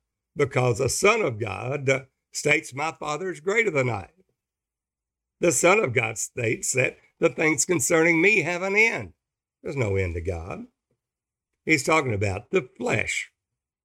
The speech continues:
the flesh that he is in, in his humiliated state. What do you mean by the humble state? Well, Jesus,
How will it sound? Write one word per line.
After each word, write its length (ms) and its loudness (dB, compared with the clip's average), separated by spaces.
the 140 4
flesh 380 0
that 220 0
he 300 2
is 380 0
in, 640 0
in 260 2
his 240 0
humiliated 760 2
state. 500 -2
What 120 -2
do 60 0
you 100 4
mean 260 2
by 200 0
the 160 0
humble 320 0
state? 500 -6
Well, 420 0
Jesus, 720 -4